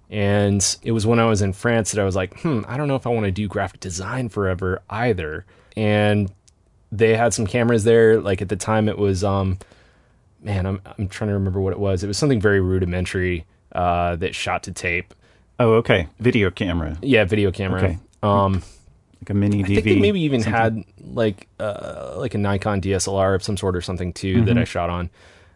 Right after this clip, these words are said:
Speaker 1: Um, and shot some videos just for fun, like, because I had free time and was interested in, like, doing something with video,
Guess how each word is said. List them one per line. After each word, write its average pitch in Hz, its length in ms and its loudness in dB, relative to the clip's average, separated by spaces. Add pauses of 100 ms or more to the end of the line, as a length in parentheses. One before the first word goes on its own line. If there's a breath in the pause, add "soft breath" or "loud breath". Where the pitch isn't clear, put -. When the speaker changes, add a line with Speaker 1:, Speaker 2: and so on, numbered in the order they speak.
Speaker 1:
Um, 98 440 2 (560 loud breath)
and 139 120 2
shot 165 200 4
some 156 120 2
videos 143 260 4
just 156 160 -4
for 160 100 -4
fun, 143 320 0 (360)
like, 117 260 2 (320)
because 123 260 2
I 123 80 4
had 123 200 2
free 131 180 -2
time 135 420 2
and 101 400 -2 (280)
was 110 200 0
interested 110 420 0
in, 107 140 2
like, 98 200 0 (840)
doing 113 280 2
something 95 520 -2 (240)
with 98 180 2
video, 90 540 -2